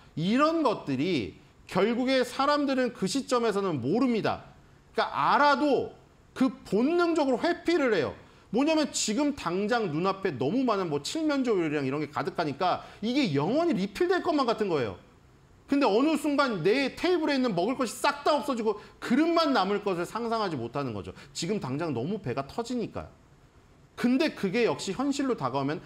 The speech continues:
'아, 그때 그걸 알았었는데 왜 내가 몰랐을까?' 그런 후회는 늦어, 늦은 후회가 됩니다. 근데 지금 유일하게 지노믹 트리 같은 경우에는 그러니까 뭐냐면 진단키트가 계속 유효성이 있으려면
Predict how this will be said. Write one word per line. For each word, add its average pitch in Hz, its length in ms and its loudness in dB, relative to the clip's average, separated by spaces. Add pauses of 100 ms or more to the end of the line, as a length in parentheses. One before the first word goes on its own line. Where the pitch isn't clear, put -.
(100)
'아, 170 220 -4
그때 - 440 -4
그걸 156 240 -2
알았었는데 135 600 0
왜 147 180 0
내가 131 200 -2
몰랐을까?' 95 520 -10 (420)
그런 190 280 -2
후회는 226 720 -2
늦어, 170 340 0
늦은 208 340 0
후회가 160 300 0
됩니다. 95 540 -2 (280)
근데 254 140 0
지금 254 280 0
유일하게 254 420 2
지노믹 302 500 0
트리 294 140 0
같은 254 260 0
경우에는 196 560 0 (300)
그러니까 190 200 0
뭐냐면 277 340 2
진단키트가 277 1000 0
계속 302 340 2
유효성이 240 460 2
있으려면 170 560 0